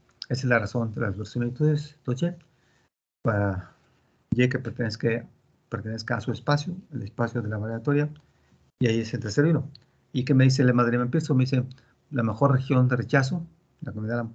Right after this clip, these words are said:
la prueba más potente, para ese nivel de significancia alfa, es, eh,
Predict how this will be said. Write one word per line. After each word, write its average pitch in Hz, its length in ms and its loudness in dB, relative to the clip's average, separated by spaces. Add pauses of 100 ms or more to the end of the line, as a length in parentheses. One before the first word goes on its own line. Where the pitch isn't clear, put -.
la 117 120 -6
prueba 120 180 -2
más 120 100 -4
potente, 143 500 0 (480)
para 107 140 -4
ese 120 100 0
nivel 117 160 -2
de 113 40 -2
significancia 117 440 -4
alfa, 151 180 -4 (640)
es, 117 300 2
eh, 104 340 0